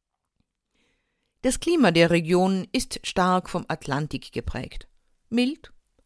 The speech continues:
aber feucht. Ehrlich gesagt war ich ziemlich überrascht,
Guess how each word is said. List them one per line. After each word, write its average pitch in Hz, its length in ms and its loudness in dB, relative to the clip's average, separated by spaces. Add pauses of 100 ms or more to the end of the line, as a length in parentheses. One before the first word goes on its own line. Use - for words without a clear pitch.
aber 247 280 -4
feucht. - 600 -10 (1200)
Ehrlich 208 300 4
gesagt 208 440 4
war 208 160 2
ich - 260 -4
ziemlich 233 400 0
überrascht, 180 680 -2